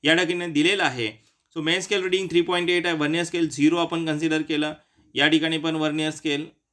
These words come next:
झिरो, म्हणजे साधारणतः सी जे रीडिंग आहे, so B into एल सी अशा पद्धतीनं येईल. So या ठिकाणी झिरोच येणार आहे, म्हणजेच टोटल,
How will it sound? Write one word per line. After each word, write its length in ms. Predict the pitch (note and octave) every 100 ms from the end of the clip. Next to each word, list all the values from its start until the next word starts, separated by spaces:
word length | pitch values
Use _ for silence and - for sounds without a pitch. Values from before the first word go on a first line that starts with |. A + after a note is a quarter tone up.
| _ - A#2+
झिरो, 260 | C#3 C#3+
म्हणजे 240 | C#3 C#3 D#3
साधारणतः 680 | D3 C3+ D3+ D#3 D3+ D#3 D#3 _ _ _ _ _ _ _ _
सी 640 | - - - G3+ G#3+ G#3 - D3+ C3
जे 160 | D#3 D3
रीडिंग 300 | C#3 C3+ A#2
आहे, 400 | G#2+ G#2+ G#2+ A2
so 160 | C#3
B 260 | C#3 C3 E3 F#3+ - C#3
into 320 | B2+ B2 D#3 D#3 _ -
एल 280 | C3+ C#3 C3+
सी 280 | - C3+ -
अशा 220 | A#2+ D#3+
पद्धतीनं 540 | D#3 C3 B2 C#3 C3 C3+
येईल. 380 | A2 F#2 - _ _ _ _ _ _ _ _ _ _ _ _ _ _ _ _ _ _ -
So 80 | D3
या 140 | D3+
ठिकाणी 320 | D3 D3+ D3+ C#3
झिरोच 380 | B2+ D3 E3
येणार 220 | D3 C3 B2+
आहे, 100 | B2
म्हणजेच 380 | B2+ D3+ D#3 -
टोटल, 420 | B2 B2 E3